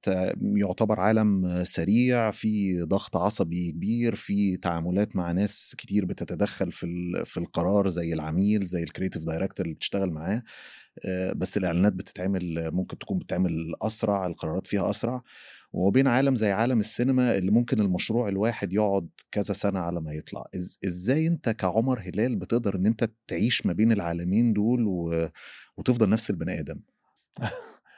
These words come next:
Speaker 2: أم، الإعلانات بتصبرك وأنت بتعمل الفيلم.
Speaker 1: أوكي.
Speaker 2: آه، يعني، آه، بتفكرك بالإحساس بتاع السات،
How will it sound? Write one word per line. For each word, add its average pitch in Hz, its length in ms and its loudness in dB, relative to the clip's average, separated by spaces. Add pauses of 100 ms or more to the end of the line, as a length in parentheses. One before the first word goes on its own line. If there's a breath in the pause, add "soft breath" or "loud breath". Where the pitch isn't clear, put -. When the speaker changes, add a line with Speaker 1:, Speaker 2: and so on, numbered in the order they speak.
(720 loud breath)
Speaker 2:
أم، 156 640 4 (840)
الإعلانات 165 600 6
بتصبرك 185 920 4
وأنت 170 500 4
بتعمل 165 560 6
الفيلم. 113 460 0 (480)
Speaker 1:
أوكي. - 300 -2 (260)
Speaker 2:
آه، 127 280 6
يعني، 110 800 -4
آه، 107 240 -6 (600 soft breath)
بتفكرك 151 800 4
بالإحساس 127 1080 2
بتاع 120 420 2
السات، 120 520 0